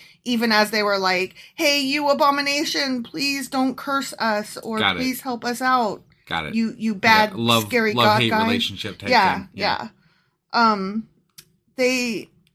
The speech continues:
Speaker 1: um, also even might have built some sanctuaries, um, for him, to
Speaker 2: Okay.
Speaker 1: him, about him. I don't
Speaker 2: Got it.
Speaker 1: really know,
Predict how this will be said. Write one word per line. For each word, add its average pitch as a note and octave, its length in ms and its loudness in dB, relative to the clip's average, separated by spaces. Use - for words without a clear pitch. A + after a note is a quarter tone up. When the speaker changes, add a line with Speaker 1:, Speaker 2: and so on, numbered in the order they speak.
Speaker 1:
um, A#3+ 360 4
also C4+ 680 2
even A#3 420 2
might A3 280 0
have A3 260 -6
built A3 320 -2
some G3+ 180 -4
sanctuaries, E3+ 1120 -8
um, E3+ 320 -4
for F3+ 200 -6
him, C3+ 440 -8
to G#3+ 160 -2
Speaker 2:
Okay. F#3+ 160 -2
Speaker 1:
him, F#3 340 -6
about G3 320 0
him. G#3+ 340 -4
I G#3+ 80 -4
don't G#3+ 220 -6
Speaker 2:
Got F#3 240 0
it. G#3+ 80 -6
Speaker 1:
really G#3 220 0
know, G3 440 -2